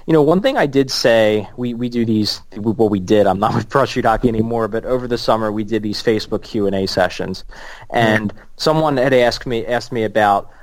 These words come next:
Speaker 1: uh, my expectations for Nolan Patrick from a point standpoint this year if he makes the team. And the point I made is that Patrick's in a little bit of a different position than most first and second overall picks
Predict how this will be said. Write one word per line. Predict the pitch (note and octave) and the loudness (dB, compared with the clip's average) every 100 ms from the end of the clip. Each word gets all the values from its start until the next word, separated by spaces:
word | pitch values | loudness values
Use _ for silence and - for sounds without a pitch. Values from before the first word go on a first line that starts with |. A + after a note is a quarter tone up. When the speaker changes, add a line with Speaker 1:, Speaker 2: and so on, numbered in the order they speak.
| - A#2+ | -10 -2
Speaker 1:
uh, | G#2+ | -2
my | A2+ A#2+ A#2 | 2 2 2
expectations | A2 A2+ - G#2+ - A2 | 0 -6 -4 -6 -6 -10
for | - | -8
Nolan | G#2+ G2+ G2+ | -4 -2 0
Patrick | A#2 G#2+ G#2 | 0 0 -2
from | G#2+ | -6
a | F#2 | -8
point | - B2+ A2 - | -6 -4 -4 -4
standpoint | - G2 F#2 A2 G2 G2 | -4 -2 -2 -2 -2 0
this | G#2+ - | 0 0
year | G2+ F#2+ | 2 2
if | G2 - | 0 -2
he | G2+ | 0
makes | F#2+ - | 0 -2
the | F#2+ | -6
team. | - G#2+ G2 F#2 - - - - | -4 -4 -4 -6 -14 -18 -20 -4
And | C#3 B2 A#2 A#2+ C3 | 0 2 2 2 2
the | D3 | 0
point | - G#3+ B3 | 2 4 4
I | F3+ | 4
made | C3 B2 A#2 | 4 4 4
is | G#2+ A2+ | 2 2
that | G#2 G2+ - - - - - - - - - | 4 4 2 -8 -20 -20 -20 -20 -20 -20 -8
Patrick's | - F#3 A#3+ C#4 | -2 0 0 0
in | A#3+ | 0
a | E3 | 2
little | D#3 D3+ | 2 2
bit | D3+ | 2
of | C#3 | 0
a | |
different | A#2+ A#2+ C#3 B2+ | 0 0 0 -4
position | - G#2+ G2+ C3+ C3 B2+ B2+ | -2 -2 -2 -2 -4 -6 -4
than | B2+ A2 G#2+ | 0 0 0
most | A2 G#2+ A2 - - - - | 2 4 4 0 -8 -12 -16
first | - - B2 A2+ - | -8 0 2 2 -2
and | A2+ | -4
second | - B2+ A2+ B2 | 0 -2 0 -2
overall | A#2 A2 A2 G#2 | -2 0 2 2
picks | - A#2+ A2 | 0 -6 -6